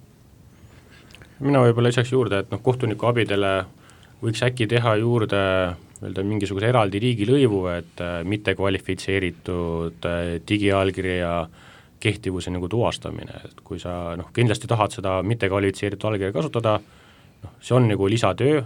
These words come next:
ta peab, äh, analüüsima, uurima, et kas see on kehtiv, kas see on kõik on nagu okei, et, äh, noh,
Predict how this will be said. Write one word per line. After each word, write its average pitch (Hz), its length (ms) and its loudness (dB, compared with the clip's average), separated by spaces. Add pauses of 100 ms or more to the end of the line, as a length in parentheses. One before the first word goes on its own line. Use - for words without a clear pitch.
(120)
ta 92 120 -4
peab, 87 400 -2
äh, 82 300 -2
analüüsima, 104 600 4
uurima, 98 460 2
et 87 80 -6
kas - 180 -8
see 90 80 -6
on 85 60 -4
kehtiv, 95 540 0 (580)
kas - 140 -12
see 92 120 -6
on 87 80 -6
kõik 98 220 -2
on 85 60 0
nagu 82 220 -2
okei, 90 340 0
et, 85 400 -8
äh, - 220 -10 (100)
noh, 95 80 -6